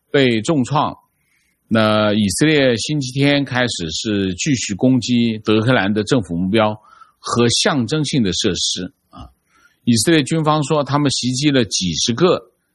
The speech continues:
伊朗政权的军事指挥中心，包括伊斯兰革命卫队总部、情报总部、空军指挥中心、内部安全机构，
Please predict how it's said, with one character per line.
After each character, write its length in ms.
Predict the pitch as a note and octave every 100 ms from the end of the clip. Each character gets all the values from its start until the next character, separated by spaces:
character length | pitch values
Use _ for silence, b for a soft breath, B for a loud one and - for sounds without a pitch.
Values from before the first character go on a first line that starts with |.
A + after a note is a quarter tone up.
| _ _ -
伊 160 | D#3+
朗 280 | D#3 F#2+ E2+
政 260 | - E3+ C3
权 260 | - G2 A#2
的 140 | F#2+
军 240 | - C#3+
事 120 | C3+ B2+
指 140 | F2+
挥 140 | G2 A2+
中 160 | B2+
心， 300 | A#2+ B2+ B2+
包 260 | B2+ C3 C3
括 440 | C3+ A2+ E2 - _ _ _
伊 100 | C3+
斯 160 | B2+ C3+
兰 100 | A#2+
革 100 | B2
命 160 | B2+
卫 140 | B2+ A2+
队 180 | C3+
总 240 | G#2 F2 D#2+
部、 320 | C3 B2 - _ _ _ _ -
情 300 | - G#2+ B2+
报 180 | D#3 A#2
总 280 | F2+ D#2
部、 280 | A#2+ B2 F2+ _ _ -
空 240 | C#3 C3+
军 140 | C#3 B2
指 140 | F#2+
挥 140 | F2+
中 180 | A2 B2+
心、 400 | A#2+ B2+ B2+ B2+ b b b b b -
内 200 | D#3 C3
部 140 | B2
安 140 | B2+
全 180 | A2+ A#2+
机 160 | A2+ B2+
构， 380 | C#3+ B2+ -